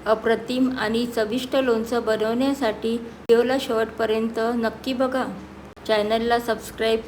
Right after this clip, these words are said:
केलं नसेल तर आधी चॅनलला सबस्क्राईब करून घ्या. लोणच्याकरिता गावरान मगजदार असे आंबे घ्यायचे,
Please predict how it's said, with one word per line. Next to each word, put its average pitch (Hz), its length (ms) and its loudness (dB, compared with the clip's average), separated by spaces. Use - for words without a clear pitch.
केलं 226 280 2
नसेल 226 380 -2
तर 220 180 0
आधी 220 280 -2
चॅनलला 220 460 -2
सबस्क्राईब 233 540 -4
करून 247 300 2
घ्या. 254 180 0
लोणच्याकरिता 208 840 -2
गावरान 208 500 4
मगजदार 202 580 0
असे 208 300 -2
आंबे 202 320 0
घ्यायचे, 202 400 -2